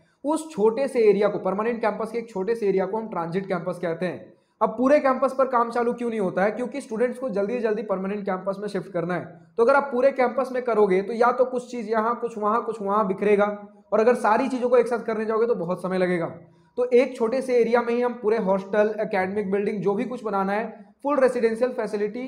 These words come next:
सारी facility देने की कोशिश करते हैं। तो जैसे ही एक, दो साल, तीन साल, चार साल में वो building बनकर complete हो जाता है, तो temporary campus से हम transit campus में shift कर देते हैं। लेकिन full shift जल्दी नहीं होता। अभी भी जब आपके proper सारे facilities available नहीं हो जाते,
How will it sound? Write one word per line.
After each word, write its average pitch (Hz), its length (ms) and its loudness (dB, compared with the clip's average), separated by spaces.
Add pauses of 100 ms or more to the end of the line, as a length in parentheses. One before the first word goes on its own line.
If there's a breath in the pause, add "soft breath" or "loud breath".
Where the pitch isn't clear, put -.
(100)
सारी 208 180 2
facility 208 400 -2
देने 202 180 2
की 208 80 -2
कोशिश 202 300 -6
करते 170 280 -4
हैं। 202 300 -8
तो 214 80 -6
जैसे 247 340 0
ही 262 60 -4
एक, 220 220 2
दो 214 100 0
साल, 214 200 0
तीन 208 200 -8
साल, 220 140 -4
चार 196 160 -2
साल 202 160 -6
में 214 80 -6
वो 202 100 0
building 196 320 -2
बनकर 196 220 -4
complete 190 320 -8
हो 208 80 -2
जाता 180 280 0
है, 208 80 0 (440 loud breath)
तो 214 60 0
temporary 233 480 4
campus 226 380 0
से 247 60 -4
हम 254 80 -8
transit 202 380 -4
campus 208 320 -2
में 226 80 -6
shift 190 280 -6
कर 180 120 0
देते 175 240 -4
हैं। - 360 -6 (240 soft breath)
लेकिन 269 320 2
full 269 180 0
shift 262 360 -2 (140)
जल्दी 220 340 2
नहीं 208 160 2
होता। - 400 -4 (720)
अभी 208 260 2
भी 247 140 -2
जब 240 140 4
आपके 220 420 2 (180)
proper 254 460 4
सारे 247 260 0
facilities 240 420 -4
available 226 420 2
नहीं 202 200 -2
हो 202 100 0
जाते, 165 260 0